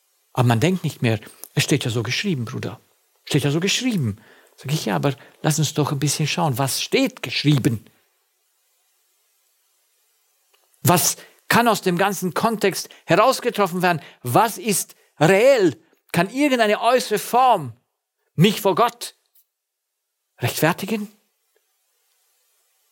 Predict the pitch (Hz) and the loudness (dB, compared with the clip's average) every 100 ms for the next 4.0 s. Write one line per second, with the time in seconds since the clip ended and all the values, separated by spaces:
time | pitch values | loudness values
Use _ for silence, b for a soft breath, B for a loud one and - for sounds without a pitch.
0 | _ - 123 120 131 180 220 214 220 190 | _ -2 0 2 4 4 4 2 2 2
1 | 143 190 202 233 226 247 233 _ _ _ | 2 0 0 -4 -6 -8 -8 _ _ _
2 | _ _ _ _ _ - 107 - 127 185 | _ _ _ _ _ -6 -4 0 4 6
3 | 254 - 156 220 233 233 240 262 - - | 4 0 -2 -2 -2 0 0 0 -6 -20